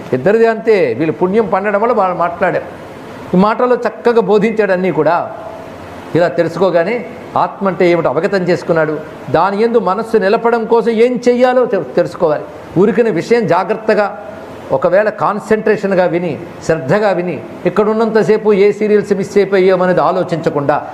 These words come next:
శ్రద్ధగా వింటే అర్థమైపోతుందండి. అలా అర్థమైపోతే కొంత మేరకు నయం.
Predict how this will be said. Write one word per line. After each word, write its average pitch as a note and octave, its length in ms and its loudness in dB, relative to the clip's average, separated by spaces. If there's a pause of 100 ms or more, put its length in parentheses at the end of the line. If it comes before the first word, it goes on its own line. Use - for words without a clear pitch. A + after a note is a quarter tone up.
(160)
శ్రద్ధగా D#3 420 0
వింటే D#3+ 300 0
అర్థమైపోతుందండి. E3 800 -2 (1040)
అలా D#3 120 0
అర్థమైపోతే A#3+ 640 0
కొంత G#3 320 -2
మేరకు F#3 320 0
నయం. F3 220 0